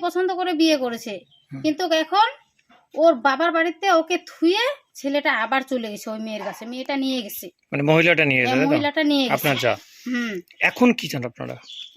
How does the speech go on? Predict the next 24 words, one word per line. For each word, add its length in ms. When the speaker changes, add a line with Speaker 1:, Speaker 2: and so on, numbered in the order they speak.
Speaker 1:
এখন 200
চাই 200
কেস 140
করেছি, 340
পুলিশ 240
যেন 120
তার 140
ডিসিশন 380
নেয়, 180
পুলিশ 260
যেন 180
খোঁজাখুঁজি 480
করে, 160
Speaker 2:
যে, 120
Speaker 1:
সেটাই 320
চাই। 100
Speaker 2:
যার 180
সঙ্গে 260
বিয়ে 180
হয় 180
আপনার 240
ছেলের, 240
তাদের 240
কি 60